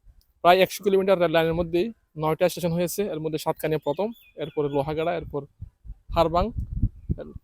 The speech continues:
চকরিয়া এবং ঈদগাঁও, তুলাহাজারা, রামু, ইসলামাবাদ এই স্টেশন।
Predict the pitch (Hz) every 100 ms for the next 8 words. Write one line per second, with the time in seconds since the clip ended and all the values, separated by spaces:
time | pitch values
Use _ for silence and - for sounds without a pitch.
0 | - - _ _ - 165 160 165 254 _
1 | _ - - - 135 139 139 - - -
2 | - - - - - 156 160 185 220 -
3 | 156 151 160 170 190 240 208 151 151 202
4 | 269 _ _ - _ _ _ _ - -
5 | 156 147 156 - _ _ - 185 160 -
6 | -